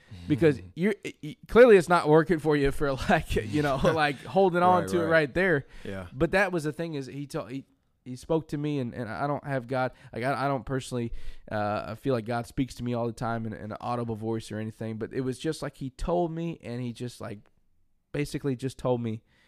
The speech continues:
Speaker 1: that he's got everything under control, and if I trust him, he's gonna
Speaker 2: Mm.
Speaker 1: keep me, and he, he's gonna keep me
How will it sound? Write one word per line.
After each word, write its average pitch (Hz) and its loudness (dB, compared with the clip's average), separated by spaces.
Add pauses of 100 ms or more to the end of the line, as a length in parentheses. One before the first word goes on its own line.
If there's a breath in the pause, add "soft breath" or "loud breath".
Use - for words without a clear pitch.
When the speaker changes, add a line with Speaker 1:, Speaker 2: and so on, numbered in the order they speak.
(260 soft breath)
Speaker 1:
that 120 -4
he's 127 -4
got 117 -4
everything 113 -6
under 107 -8
control, 101 -10 (160)
and 107 -10
if 107 -10
I 120 -6
trust - -6
him, 98 -12 (420 soft breath)
he's 127 -4
gonna 123 -2
Speaker 2:
Mm. - -8
Speaker 1:
keep 139 -4
me, 123 -6 (420 soft breath)
and 110 -8
he, 113 -8
he's 113 -10
gonna 110 -6
keep 131 -6
me 117 -8